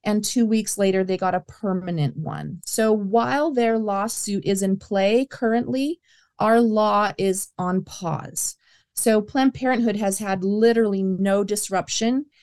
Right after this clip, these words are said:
in abortion providing services since Roe fell. We still have plenty of abortions happening in the state of Utah.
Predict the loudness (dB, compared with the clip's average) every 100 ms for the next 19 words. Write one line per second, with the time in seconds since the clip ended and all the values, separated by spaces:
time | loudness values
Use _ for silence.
0 | _ 2 2 0 -2 -2 0 2 2 0
1 | _ -4 -2 0 0 0 -2 -2 -6 -12
2 | _ _ -6 0 4 4 2 2 2 2
3 | -2 -8 -12 _ -8 -2 2 2 2 2
4 | 0 0 -4 -4 -10 _ 0 0 0 0
5 | 2 2 2 2 2 -2 -12 -8 -2 0
6 | 0 0 0 0 -2 -4 -4 -8 -6 -6
7 | -6 -6 -4 -4 -4 -4 -2 -2 -2 -2